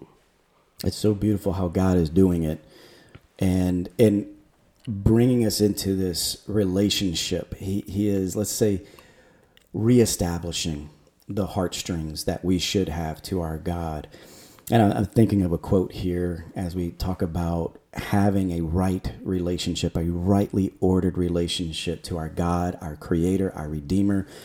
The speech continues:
who has come to us in the flesh. And this comes from Saint Thomas Aquinas, from his great work, the Summa Theologiae. This is in the Secunda Secundae.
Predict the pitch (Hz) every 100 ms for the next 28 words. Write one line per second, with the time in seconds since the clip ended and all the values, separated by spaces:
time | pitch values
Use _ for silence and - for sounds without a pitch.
0 | - - - 95 82 - 113 110 107 113
1 | 98 90 87 - - 95 82 80 - 95
2 | 85 - - - 82 80 82 78 85 -
3 | 95 90 82 80 90 - - 92 98 85
4 | 78 - 107 107 76 - - - - -
5 | - 101 85 - 78 82 101 107 - -
6 | - 82 - 98 92 92 - 85 80 95
7 | 101 98 92 92 90 - 78 82 82 82
8 | 80 78 76 71 - - 87 82 - -
9 | 92 82 76 71